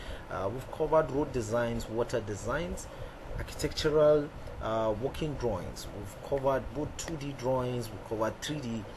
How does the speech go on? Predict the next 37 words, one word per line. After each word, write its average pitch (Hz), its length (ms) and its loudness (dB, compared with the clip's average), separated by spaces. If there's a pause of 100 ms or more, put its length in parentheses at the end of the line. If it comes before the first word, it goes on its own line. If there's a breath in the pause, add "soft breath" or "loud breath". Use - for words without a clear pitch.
(300 loud breath)
uh, 98 160 -2
designs, 110 640 0
and 117 180 -2
even 156 300 4
rendering 139 440 4
softwares, - 600 -4 (100)
okay? 139 220 -2 (560 loud breath)
Uh, 117 380 0
they 107 120 -2
are 104 100 0 (100)
very 127 160 4
much 120 240 0
available 104 560 -2 (120)
on 120 160 -2
that 131 140 4 (160)
YouTube 107 280 -6
channel. 95 300 -2 (100)
Please 120 180 -6 (100)
make 151 80 -2
sure 117 220 0
you 104 180 -2
visit 101 320 -4
it 90 140 -6
to 90 80 -8
keep - 200 -8
yourself 95 380 -4
busy, 92 240 -8 (120)
okay? 151 280 0 (720 loud breath)
Uh, 120 160 6
today 151 180 0
I'm 165 160 4
going 156 140 8
to 139 80 0
be 131 60 0
showing 135 360 2
you 120 140 -2 (100)
cats - 640 2